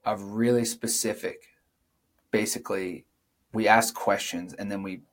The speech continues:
pull out these little clips and we make, like, a really quick, fun asset that they can use, kinda like what you're saying, like, very transactionally across their whole strategy. So it's like,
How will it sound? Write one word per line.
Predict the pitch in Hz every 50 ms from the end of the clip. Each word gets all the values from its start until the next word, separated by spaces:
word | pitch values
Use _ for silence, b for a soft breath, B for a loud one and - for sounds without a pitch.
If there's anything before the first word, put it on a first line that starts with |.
| _
pull | - - 120 117 113
out | 113 104 101 - - -
these | 104 95 92 92
little | 80 90 104 107 110 110
clips | 113 - - 98 95 - - -
and | 98
we | 101
make, | 101 101 98 -
like, | 98 -
a | 92
really | 90 92 110 117 113 113
quick, | 113 - - 107 92 - -
fun | - - - 104 101 101 98 95 92 87 - _ _ _ _ _ _ _ _ _
asset | - 107 110 104 - 104 92 - -
that | 117 113 -
they | 127 120
can | 117 117 123 113
use, | 110 107 104 101 98 - _ _
kinda | - - 147 143
like | 127 120 113
what | 120
you're | - 113
saying, | - 123 107 95
like, | 92 98 - -
very | 120 117 113 113
transactionally | 113 - 123 117 98 107 95 92 101 - - 123 123 120 -
across | 113 113 - - - 123 113 107 107 - -
their | - - 107 101
whole | 98 - - 107 104 104 101 98 95 92 - - _ _ _ _ _ _ _ _ _ _ _ _ _ _ _ _
strategy. | - - - - - 120 107 101 98 92 - -
So | - - 139 120
it's | 117 117
like, | - 120 113 107 101 - -